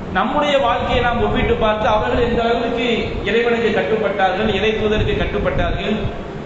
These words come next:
நாம் நம்முடைய நிலைமை எப்படி இருக்கிறது என்பதை ஒப்பிட்டு பார்த்து நம்மை நாம் சீர்படுத்திக் கொள்வதற்கு அது மிக சிறப்பானதாக இருக்கும் என்ற அடிப்படையில் தான்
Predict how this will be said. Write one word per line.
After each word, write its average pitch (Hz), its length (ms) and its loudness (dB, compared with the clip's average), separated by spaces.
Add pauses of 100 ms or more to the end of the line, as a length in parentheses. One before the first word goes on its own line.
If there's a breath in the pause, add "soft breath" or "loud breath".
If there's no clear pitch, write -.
(180)
நாம் 190 380 0
நம்முடைய 240 380 4
நிலைமை 220 360 2 (300)
எப்படி 196 300 0
இருக்கிறது 202 600 0
என்பதை 202 340 2
ஒப்பிட்டு 202 360 0
பார்த்து 185 400 0 (640)
நம்மை 233 320 0
நாம் 240 220 0
சீர்படுத்திக் 240 560 0
கொள்வதற்கு 202 720 0
அது 180 180 -2
மிக 190 200 -2 (380)
சிறப்பானதாக 208 680 0
இருக்கும் 175 260 -2
என்ற 180 180 -2
அடிப்படையில் 180 480 -2
தான் 214 200 0